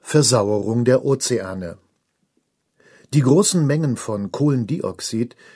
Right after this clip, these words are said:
die die Meere Jahr für Jahr aufnehmen, führen zu gewaltigen Veränderungen. Denn das C O zwei greift in den Kohlenstoffhaushalt ein. Es reagiert mit dem Meerwasser und führt so zu einer Absenkung des P-H-Werts,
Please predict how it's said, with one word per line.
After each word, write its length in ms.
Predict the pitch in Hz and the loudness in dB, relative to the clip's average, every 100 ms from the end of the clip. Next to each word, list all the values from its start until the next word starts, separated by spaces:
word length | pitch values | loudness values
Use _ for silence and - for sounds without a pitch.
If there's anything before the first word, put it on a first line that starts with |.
| _ - | _ -14
die 100 | 101 | -10
die 120 | 98 | -8
Meere 520 | 101 117 120 117 110 | 0 4 4 4 2
Jahr 320 | - 107 131 | -2 -4 -4
für 200 | 131 113 | -4 -6
Jahr 320 | 101 101 98 - | -4 -4 -4 -4
aufnehmen, 640 | 113 117 107 104 117 117 _ _ _ | -6 -4 -4 -2 -2 -2 _ _ _
führen 380 | - 151 139 135 | -6 0 0 0
zu 180 | - 120 | -2 -4
gewaltigen 640 | 110 90 101 101 110 110 | -4 -2 -4 -4 -6 -6
Veränderungen. 880 | - 135 139 131 98 90 90 87 80 _ _ _ _ _ _ _ - - - | -6 -6 -2 -2 -2 -6 -8 -10 -14 _ _ _ _ _ _ _ -20 -20 -18
Denn 460 | 127 139 143 151 151 | 0 4 6 4 -2
das 240 | 143 143 - | -6 -4 -2
C 200 | - 170 | 0 0
O 100 | 151 | -2
zwei 640 | - - 139 151 113 127 - - - | -4 -2 2 4 4 2 -4 -20 -16
greift 420 | - 107 117 127 139 | -6 0 0 0 -2
in 120 | 123 | 0
den 180 | 127 127 | 0 0
Kohlenstoffhaushalt 1300 | - 156 147 110 - 92 - 95 95 104 98 - | 0 2 2 -2 -6 -8 -6 -6 -6 -6 -6 -6
ein. 320 | 104 104 95 90 _ _ _ _ _ _ - - | -4 -4 -4 -10 _ _ _ _ _ _ -20 -20
Es 320 | - 107 - 101 | -10 -6 -4 -2
reagiert 480 | 110 107 101 131 | 0 0 2 0
mit 140 | 127 113 | 0 -2
dem 180 | 107 110 | -2 2
Meerwasser 720 | 117 113 104 113 - 143 143 - - - - | 4 4 0 -2 0 -2 -2 -8 -20 -14 0
und 340 | 135 139 - - | 2 2 -4 -12
führt 320 | - 151 123 | 0 0 0
so 240 | 107 151 | -2 -2
zu 200 | 175 - | -2 -6
einer 320 | - 120 110 123 | -4 -4 -4 -8
Absenkung 500 | - - 123 131 120 | -6 -4 -2 -4 -4
des 180 | 131 | -4
P-H-Werts, 1040 | - 139 131 147 143 98 95 87 - - | -4 -4 -2 -2 -4 -2 -4 -4 -8 -12